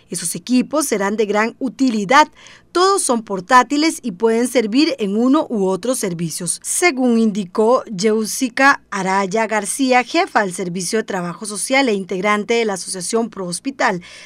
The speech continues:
los equipos son muy versátiles. Funcionarán para cuando hay que hacer traslado de pacientes a los hospitales de la región Brunca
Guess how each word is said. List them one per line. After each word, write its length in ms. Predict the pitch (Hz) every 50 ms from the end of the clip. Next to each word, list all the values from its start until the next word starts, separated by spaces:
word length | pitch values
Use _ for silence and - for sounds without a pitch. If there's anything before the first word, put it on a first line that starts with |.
| - _ -
los 160 | 311 320 269
equipos 420 | 320 - - 294 294 - 302 302 285
son 240 | - 277 269 262
muy 220 | 254 277 285 277 -
versátiles. 960 | 226 202 247 262 254 - - - 285 302 302 - 254 196 180 175 170 - - - - - - -
Funcionarán 640 | _ - 349 381 - 392 349 294 254 214 214 214 233
para 280 | 240 285 262 233 214 -
cuando 360 | - 202 196 196 196 190 196
hay 140 | 190 190 196
que 140 | 175 - 233
hacer 240 | 214 - 214 185 -
traslado 500 | 202 202 185 175 - 220 214 214 214 214
de 100 | 214 -
pacientes 640 | - 190 180 - - 247 233 220 214 233 240 -
a 60 | 233 202
los 180 | 185 175 -
hospitales 480 | 262 240 - - 277 - 233 208 208 208
de 120 | 196 214
la 80 | 202 185
región 320 | 180 175 - 196 180 185
Brunca 400 | 202 247 254 247 233 277 285 285